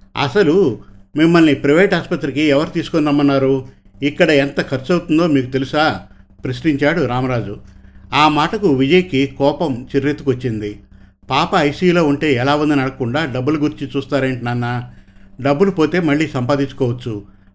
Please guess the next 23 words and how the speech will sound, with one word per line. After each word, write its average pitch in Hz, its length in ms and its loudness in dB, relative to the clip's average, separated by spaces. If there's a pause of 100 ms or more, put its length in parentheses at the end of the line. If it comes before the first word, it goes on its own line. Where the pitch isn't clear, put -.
(120)
పాప 175 360 -2
ప్రాణం 147 220 2
పోతే 151 300 -2
మా 139 220 0
పరిస్థితి 127 480 -4
ఏంటి?" 131 460 0 (320)
బాధపడుతూ 143 560 -4
అంటాడు. 110 420 -6 (600)
"కన్న 143 260 0
తండ్రిని 156 500 0
నాకే 143 340 0
ఎదురు 143 240 0
చెప్తావా? 131 500 0 (500)
డబ్బులు 139 360 4
ఉన్నాయని 165 420 4
ఇలా 143 260 2
ఖర్చు 131 200 -6
పెడితే 151 600 -4 (340)
తర్వాత 147 360 2
అడుక్కు 156 500 0
తినాల్సిందే, 139 760 0 (140)
పదండి 151 280 -2
పదండి," 135 520 -2